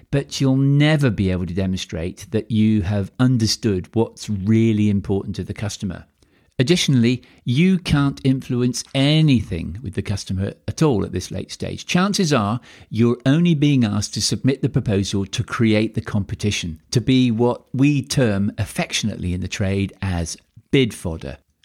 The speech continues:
Lastly, you'll waste loads of resources, including cash and time, chasing an opportunity that you don't have much chance of winning. So leaving customer engagement this late in the process,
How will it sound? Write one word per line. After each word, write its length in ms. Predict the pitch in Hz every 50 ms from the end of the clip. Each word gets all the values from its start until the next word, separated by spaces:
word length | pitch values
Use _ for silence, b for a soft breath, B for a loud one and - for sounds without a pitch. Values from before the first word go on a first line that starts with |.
| _
Lastly, 440 | - 131 147 160 151 - - 110 113
you'll 320 | 107 107 117 120 120 117
waste 360 | 113 120 123 123 117 - - -
loads 560 | 127 120 123 135 139 139 139 127 113 - 123
of 140 | 110 101 107
resources, 580 | 107 95 98 104 98 95 90 - 104 92 -
including 540 | 113 107 107 - 117 110 104 104 101 101 98
cash 420 | - - 123 117 110 110 - -
and 160 | 107 101 104 101
time, 400 | - 110 101 90 87 87 92 95
chasing 520 | - - 131 135 131 - - 143 127 123
an 80 | 117 117
opportunity 760 | 113 113 - 110 - - 107 98 92 - - 85 82 85 B B B B B B
that 180 | - 117 - -
you 60 | 113
don't 340 | 104 - 156 160 165 160 -
have 320 | 98 101 95 101 98 -
much 380 | 123 110 110 - - - - -
chance 500 | - - 107 98 92 85 - - - - - -
of 160 | 104 95 101
winning. 580 | 101 101 104 110 110 107 101 90 85 76 78 - _ b b b b b b b
So 400 | b - - 160 147 135 123 127 123
leaving 640 | 131 139 165 175 175 165 165 151 139 135 131 -
customer 480 | - - 160 143 - - - 127 120 117
engagement 800 | 113 113 110 120 117 113 113 107 - 113 110 107 104 - - -
this 520 | - 123 107 110 120 151 165 165 - - -
late 480 | 107 92 85 87 85 - - - - -
in 160 | 95 92 90
the 80 | 90 85
process, 720 | - - 87 87 82 - - 82 85 - - - - -